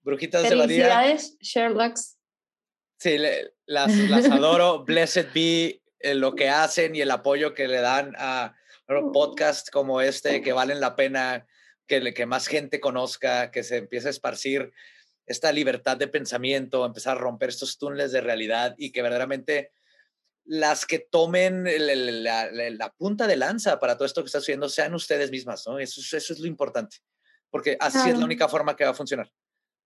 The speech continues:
Speaker 1: Yo, yo, yo aviento información para que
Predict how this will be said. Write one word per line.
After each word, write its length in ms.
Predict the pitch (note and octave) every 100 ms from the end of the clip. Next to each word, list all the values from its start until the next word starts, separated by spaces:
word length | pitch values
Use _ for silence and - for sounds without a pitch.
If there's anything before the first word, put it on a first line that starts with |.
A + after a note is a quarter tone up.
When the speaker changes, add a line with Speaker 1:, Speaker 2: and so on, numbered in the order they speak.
| -
Speaker 1:
Yo, 160 | C#3+
yo, 160 | D3 D3+ D3
yo 180 | C#3+
aviento 380 | D#3 E3+ E3 F3
información 760 | F3 F3 D3 B2 D3+ D3 E3+ F3+ _ _
para 300 | C#3+ C3 A#2+
que 540 | C3 A#2 A2 G#2 G2+